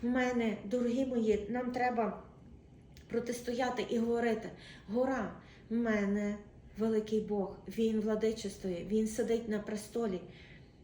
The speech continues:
Він великий і Він може все». Розказуйте, розказуйте проблемі і наказуйте, щоб вона ішла, ішла з вашого життя, з вашого організму.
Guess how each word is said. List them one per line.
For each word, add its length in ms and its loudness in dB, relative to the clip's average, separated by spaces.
Він 220 6
великий 480 2
і 120 -2
Він 240 4
може 240 -2
все». 240 -6
Розказуйте, 880 0
розказуйте 920 0
проблемі 640 4
і 80 4
наказуйте, 640 0
щоб 180 -2
вона 480 0
ішла, 640 2
ішла 280 2
з 100 -4
вашого 480 2
життя, 520 2
з 20 -4
вашого 580 2
організму. 640 2